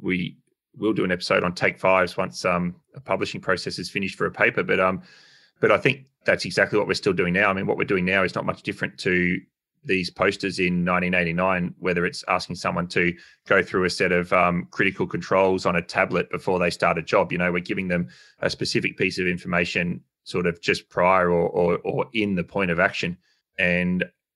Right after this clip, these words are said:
I think that, you know, whether it's a poster in nineteen eighty-nine in a ship construction or whether it's a, you know, like I said, a, a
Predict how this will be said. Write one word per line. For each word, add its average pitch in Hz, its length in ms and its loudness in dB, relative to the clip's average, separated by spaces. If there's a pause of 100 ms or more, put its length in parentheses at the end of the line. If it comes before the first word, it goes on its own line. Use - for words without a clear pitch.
I 92 240 2
think 92 400 -6
that, 90 260 -2 (380)
you 95 120 -8
know, 87 100 -2 (160)
whether 90 180 0
it's 87 100 -10
a - 40 -16
poster 92 320 -2
in 87 60 -4
nineteen 90 280 0
eighty-nine 90 400 0
in 85 80 -4
a 82 60 -4
ship - 240 -2 (200)
construction 95 520 -4
or 101 80 -2
whether 90 220 0
it's - 140 -4
a, 87 240 0 (540)
you 95 140 -4
know, 90 100 0
like 87 200 0
I 85 40 -6
said, 87 160 -4
a, 87 220 -4
a 92 40 -2